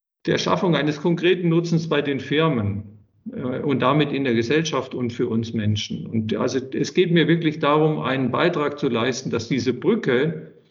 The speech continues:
ja, ähm, besteht, stabil steht und besser genutzt werden kann. Das heißt, ich muss im Prinzip,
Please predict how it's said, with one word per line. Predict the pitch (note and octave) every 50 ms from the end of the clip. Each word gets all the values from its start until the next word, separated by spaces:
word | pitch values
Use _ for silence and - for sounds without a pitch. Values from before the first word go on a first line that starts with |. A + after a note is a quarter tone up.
| _ _ _ _
ja, | - A2 A#2 C3 D3 D3 C3 - - - - - - - _ _ _
ähm, | F3 D#3+ C#3+ C3+ B2 G#2+ G#2+ G#2+
besteht, | D3+ C#3 D3 C3+ - - - C#3 C#3+ E3 G3+ B3 - - - - - - _ _ _ _ _ _ _ _ _
stabil | - - - C3 A#2 - D3+ F#3 A3 A#3 A3
steht | - - - A3 F3+ F3+ F#3 F3+ F3+ - - -
und | D3+ D3 D3 C#3+
besser | D3+ D#3+ D#3+ D#3+ D#3+ C3
genutzt | C3 B2+ B2 C3 C3+ C3+ - - - -
werden | G#2+ G2 G#2+ A2 G#2 G#2
kann. | G2+ G#2 G#2 G#2 G#2
Das | A2+ G#2 B2+
heißt, | B2+ C#3+ C3+ -
ich | A#2+ - -
muss | C3 D#3+ F3 E3+ -
im | C3 A2+
Prinzip, | A2 B2 A#2 G#2 G#2+ A#2 C#3 D3+ E3+ E3+ E3 - -